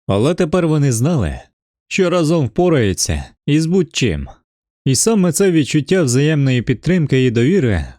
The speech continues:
стало найціннішим подарунком долі.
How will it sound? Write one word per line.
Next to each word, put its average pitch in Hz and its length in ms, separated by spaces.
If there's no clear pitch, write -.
стало 185 420
найціннішим 135 800
подарунком 127 640
долі. 80 440